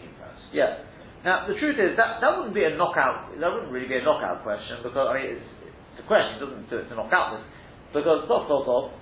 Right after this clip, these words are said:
Speaker 2: you can't just, you can't ignore the fact there are Rishonim definitely have the Girsa of Rabbi Yeshaya. Okay, you've got a good question.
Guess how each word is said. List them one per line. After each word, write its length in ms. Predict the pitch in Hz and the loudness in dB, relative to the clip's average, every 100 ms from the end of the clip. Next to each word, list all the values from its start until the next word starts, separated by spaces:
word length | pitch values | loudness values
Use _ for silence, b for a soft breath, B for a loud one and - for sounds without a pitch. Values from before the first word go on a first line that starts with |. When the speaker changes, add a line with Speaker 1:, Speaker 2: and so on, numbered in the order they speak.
| - | -12
Speaker 2:
you 160 | 139 | -10
can't 320 | - 220 - 165 | 0 0 0 -4
just, 160 | - | -6
you 160 | 151 165 | -6 2
can't 240 | 202 - | 2 2
ignore 320 | 147 139 131 | -4 -4 -6
the 60 | - | 0
fact 180 | 147 - | 0 4
there 160 | 170 | 2
are 160 | 190 175 | 6 6
Rishonim 400 | 160 - 143 131 | 4 2 -2 0
definitely 320 | 139 135 135 | 0 0 0
have 80 | 123 | 0
the 80 | 123 | 0
Girsa 240 | 117 123 | -4 -2
of 80 | 120 | 0
Rabbi 80 | 135 135 | 0 2
Yeshaya. 240 | 143 104 - - | 4 4 2 0
Okay, 240 | 508 - | -2 -2
you've 80 | 147 | 2
got 160 | 190 | 2
a 60 | 170 | 2
good 100 | 160 | 0
question. 400 | - 123 - - | 2 2 0 -12